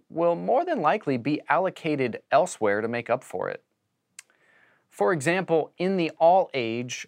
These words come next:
affordable housing type of mobile home parks that we own, there are several factors that make this a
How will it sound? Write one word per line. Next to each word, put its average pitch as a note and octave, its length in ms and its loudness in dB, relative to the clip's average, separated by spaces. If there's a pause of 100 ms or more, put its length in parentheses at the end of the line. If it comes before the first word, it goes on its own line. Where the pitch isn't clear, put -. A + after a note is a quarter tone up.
(120)
affordable F3+ 560 2
housing C3+ 640 -2
type A#2 400 -2 (160)
of A2+ 220 0
mobile C3 280 2
home C3 200 -4
parks A2+ 340 0
that A2 160 -2
we F#3 200 2
own, A#2+ 340 0 (480)
there D#3 260 4
are E3 220 4
several F3+ 600 2
factors G#2 840 0
that C3+ 220 0
make F3 300 -4
this G#3+ 240 0
a A3+ 220 0